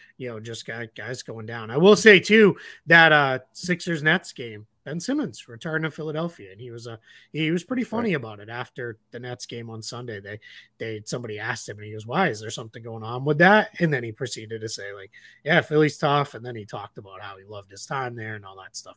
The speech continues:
Speaker 1: But, yeah, uh, I, I'll be tuning in at least, uh, briefly to see, see the, uh,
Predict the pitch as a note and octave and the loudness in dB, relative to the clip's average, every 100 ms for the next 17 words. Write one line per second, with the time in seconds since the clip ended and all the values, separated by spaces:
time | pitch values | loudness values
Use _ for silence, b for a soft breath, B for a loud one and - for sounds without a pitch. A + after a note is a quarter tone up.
0 | _ F2+ F#2 - B B B2 G3 F#3+ E3 | _ -20 -20 -20 B B 6 8 10 8
1 | E3 E3+ F#3 G#3 G3 G#3 F#3 D#3+ D3+ C3+ | 8 8 8 8 6 8 8 8 4 2
2 | A#2+ B2 - A#2+ G#2 G2+ A2+ G#2+ G#2 F#2+ | -4 -6 -8 -10 -14 -10 -12 -12 -16 -14
3 | F#2+ - G2 _ b b - A2+ G#2 G2+ | -12 -12 -12 _ b b -12 -12 -12 -14
4 | F#2 | -16